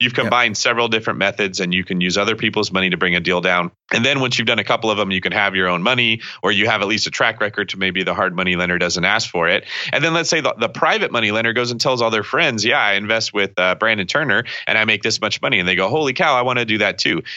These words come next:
Speaker 1: You get enough of those, you don't need a hard money lender anymore.
Speaker 2: Yep.
Speaker 1: You can borrow money at seven percent instead of twelve percent and no points instead of three points.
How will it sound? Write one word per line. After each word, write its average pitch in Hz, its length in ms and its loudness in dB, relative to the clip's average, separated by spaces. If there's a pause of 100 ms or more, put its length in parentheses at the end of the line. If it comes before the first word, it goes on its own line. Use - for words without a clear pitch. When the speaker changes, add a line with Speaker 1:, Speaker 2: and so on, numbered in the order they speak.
Speaker 1:
You 123 80 0
get 180 120 2
enough 190 260 0
of 147 80 0
those, 139 220 0
you 123 80 0
don't 151 160 0
need 139 160 2
a 147 60 2
hard 139 180 0
money 151 160 0
lender 160 280 0
anymore. 85 460 -2
Speaker 2:
Yep. 131 100 -2
Speaker 1:
You 127 60 0
can 139 160 -2
borrow 127 240 2
money 127 240 2
at - 80 0
seven 185 320 -2
percent 117 360 -2
instead 123 260 -2
of 110 80 0
twelve - 160 -2 (100)
percent 104 300 0 (100)
and 98 200 0
no 160 180 2
points 113 380 -2
instead 110 240 -2
of 104 100 -2
three 170 240 -2
points. - 380 -2